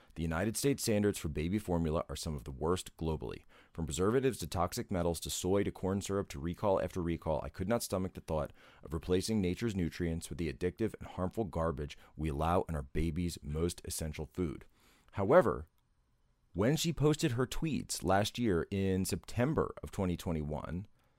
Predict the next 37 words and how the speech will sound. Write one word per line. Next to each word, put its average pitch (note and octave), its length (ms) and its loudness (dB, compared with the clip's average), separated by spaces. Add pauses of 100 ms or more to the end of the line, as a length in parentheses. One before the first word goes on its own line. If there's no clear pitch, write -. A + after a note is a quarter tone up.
(800)
look G#2 160 -2
at D#2+ 80 -4
this. C2+ 240 -4
This F2 240 -6
is F#2 100 -6
incredible. F2 560 -2 (540)
Twitter G2+ 520 4
slapped - 480 0
an G2+ 140 0
official E3 560 0
fact C#3 380 4
check - 260 2
on C2+ 140 2
it - 100 -6 (100)
through G2+ 220 0
their F#2 340 2 (280)
Birdwatch G#2+ 720 4 (100)
service, C2 480 -2 (280)
stating, G#2 540 4 (380)
"Breastfed B2+ 460 6
is F2+ 140 0
best, - 460 0
but - 160 -4
infant D3+ 340 -2
formula F#2+ 440 2
is F2 100 -4
a D#2+ 80 -2
safe B2 340 -2
nourishment G2+ 480 -2
as C#2 140 -10
an F2 80 -4
alternative," F2+ 540 -2 (280)
with G#2 160 -6
a A#2 40 6
link A#2+ 400 2 (100)
to A#2 160 2
the G#2+ 180 2